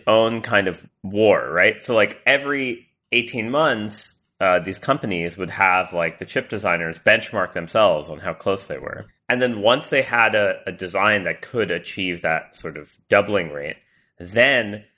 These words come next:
they would go through this entire process of finding suppliers who would, like, be able to do that. And the suppliers also had to follow the, like,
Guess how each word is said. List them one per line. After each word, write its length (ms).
they 80
would 180
go 220
through 200
this 180
entire 300
process 500
of 100
finding 320
suppliers 800
who 180
would, 220
like, 340
be 100
able 240
to 240
do 220
that. 160
And 100
the 60
suppliers 720
also 360
had 340
to 100
follow 500
the, 480
like, 280